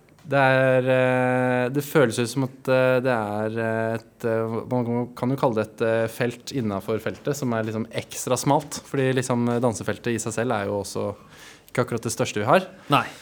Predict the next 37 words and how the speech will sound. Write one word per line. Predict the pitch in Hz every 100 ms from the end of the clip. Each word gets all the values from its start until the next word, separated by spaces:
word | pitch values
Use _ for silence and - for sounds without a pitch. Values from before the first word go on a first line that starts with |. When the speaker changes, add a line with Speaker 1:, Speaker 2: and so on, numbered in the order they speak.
| - - 135
Speaker 1:
Ehm, | 131 131 131 135 135 131 135 127 - - -
men | 143
så | 143 165
det | 160 156
som | 160
er | 156
så | -
spennende | - 147 170
er |
at | 175
det |
skjer | 165 - 135 151
veldig | 147 135
mye | 131 113
nå | 170
da, | 202
og | 160 151
senest, | 139 120 - - 135
eh, | 127 127
i, | 127 127 127 123 123 123
når | 127
var | 120
det? | 147
På | 151
onsdag, | 120 - 165 190
så | - - 151 147
Speaker 2:
Ja. | 147 147 143 143 139
Speaker 1:
var | 131
vi | 127
og | 131
så, | 131 120 120 120 120 120
eh, | 117
premiere | 131 123 107
på | 110 110 107
forestillingen | - 107 - 104 104
til | 113
Ådne. | 107 101 127 233